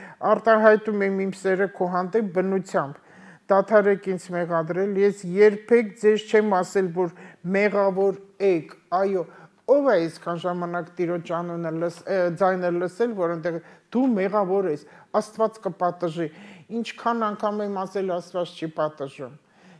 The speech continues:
երբեք Աստված չի պատժում, նա սիրով ստեղծել է,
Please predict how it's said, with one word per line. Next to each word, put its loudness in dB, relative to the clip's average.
երբեք 4
Աստված -4
չի -8
պատժում, -4
նա -4
սիրով 0
ստեղծել -4
է, 0